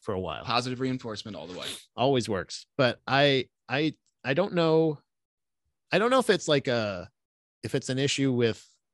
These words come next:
Speaker 1: not ha-, not having an eye. Like, I have, I know how to dress myself.
Speaker 2: Yeah, of course.
Speaker 1: But I also don't know where I was going with that topic right before <laughs> I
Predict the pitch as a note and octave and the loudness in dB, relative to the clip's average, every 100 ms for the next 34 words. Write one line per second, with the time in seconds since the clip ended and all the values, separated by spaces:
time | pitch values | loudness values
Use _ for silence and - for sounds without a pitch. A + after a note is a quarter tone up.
0 | _ _ _ _ _ B2+ C3 B2 - C3+ | _ _ _ _ _ 2 2 0 0 -2
1 | - E3 D#3+ D#3+ D3+ G#2+ C3+ D3+ D3 D3+ | 2 2 4 2 2 2 0 0 2 4
2 | G#3 G#3+ D#3+ F3+ B3 A#3+ G3+ E3 _ _ | 4 2 0 2 4 2 0 -8 _ _
3 | _ _ _ _ _ _ - D#3 D#3 A#2+ | _ _ _ _ _ _ -6 -2 0 -2
4 | F#2+ B2+ C#3 - G#2 F#2+ - D#2 E2 - | 0 2 2 0 -6 -8 -10 -12 -12 -4
5 | F#4+ G#3 - G#3 G#2 - - - C3+ D3+ | -2 -2 -4 -6 -6 -10 -6 0 2 2
6 | D#3 C#3+ B2+ C3+ A2+ B2+ B2 A#2+ A2+ A#2 | 2 0 2 0 0 2 4 4 2 -2
7 | A2 _ _ _ _ _ _ _ _ A2+ | -8 _ _ _ _ _ _ _ _ -4
8 | A#2 A2+ G2+ - A2+ G#2+ G2 G2+ F#2+ - | -2 0 -4 -4 -2 -2 -6 -8 -12 -10
9 | G2+ - E2 _ - G2+ A2 - A2+ | -12 -10 -16 _ -12 -10 -8 -6 -4